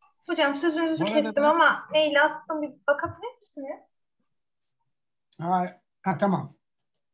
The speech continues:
Speaker 2: Geldi.
Speaker 1: Tamam.
Speaker 2: Galiba. Aybüke Harman.
Speaker 1: Aha, benim.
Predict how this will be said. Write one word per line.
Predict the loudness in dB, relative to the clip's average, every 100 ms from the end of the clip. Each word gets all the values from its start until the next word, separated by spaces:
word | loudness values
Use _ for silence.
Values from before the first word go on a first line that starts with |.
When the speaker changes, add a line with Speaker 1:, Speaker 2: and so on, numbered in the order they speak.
| -12
Speaker 2:
Geldi. | -4 -2 -2 -4 -8 -12 _ -6
Speaker 1:
Tamam. | -6 -6 -10
Speaker 2:
Galiba. | -14 -16 -20 _
Aybüke | 0 0 -2 -8 -2
Harman. | 2 4 2 0 -4 -20 _ -6
Speaker 1:
Aha, | -4 -2 -2
benim. | -4 -6 -6